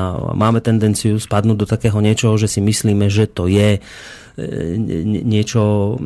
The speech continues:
štandardné, niečo ob-, e, prirodzené, normálne.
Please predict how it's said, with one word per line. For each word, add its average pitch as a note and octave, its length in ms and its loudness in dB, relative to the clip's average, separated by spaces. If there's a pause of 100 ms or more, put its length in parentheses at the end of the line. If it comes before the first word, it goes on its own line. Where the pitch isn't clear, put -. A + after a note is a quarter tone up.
(400)
štandardné, A2 1000 0
niečo G#2+ 360 0 (200)
ob-, B2+ 380 0
e, - 800 -6
prirodzené, A#2+ 920 0 (200)
normálne. B2+ 760 0